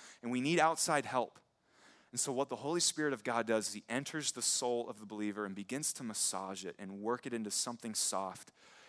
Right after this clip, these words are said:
And we begin to delight in him. The last point in your notes is,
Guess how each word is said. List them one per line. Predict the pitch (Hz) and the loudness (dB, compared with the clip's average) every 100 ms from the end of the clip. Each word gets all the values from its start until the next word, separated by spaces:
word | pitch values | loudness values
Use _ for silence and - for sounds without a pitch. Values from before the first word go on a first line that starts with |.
| - | -16
And | 107 | -10
we | 104 | -8
begin | 104 117 117 | -2 -2 -2
to | - 107 | -4 -4
delight | 107 98 98 95 - | -4 -2 -2 -2 -8
in | 95 | -10
him. | 90 87 85 - _ _ _ _ _ _ _ _ _ _ _ - - - | -10 -12 -14 -18 _ _ _ _ _ _ _ _ _ _ _ -20 -20 -10
The | 104 | 2
last | 127 139 - | 4 4 0
point | 151 135 120 | -2 -2 -2
in | 117 | -4
your | 107 | -2
notes | 98 98 98 - | -2 -2 -2 -4
is, | 113 101 - | 0 0 0